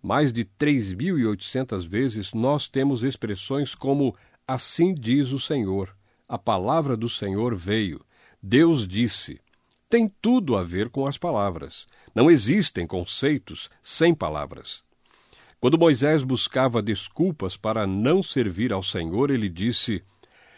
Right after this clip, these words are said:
"Eu preciso fazer outra coisa, porque eu não sou eloquente."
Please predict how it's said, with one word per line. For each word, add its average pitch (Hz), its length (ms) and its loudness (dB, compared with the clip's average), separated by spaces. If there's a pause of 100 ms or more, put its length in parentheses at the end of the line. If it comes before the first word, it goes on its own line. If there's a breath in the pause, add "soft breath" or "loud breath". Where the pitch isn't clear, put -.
(120 soft breath)
"Eu 90 120 -4
preciso 127 480 2
fazer 104 320 -2
outra 147 260 -2
coisa, 98 320 -2
porque 110 420 -2
eu 160 200 0
não 151 240 2
sou 139 340 -4
eloquente." 113 720 -4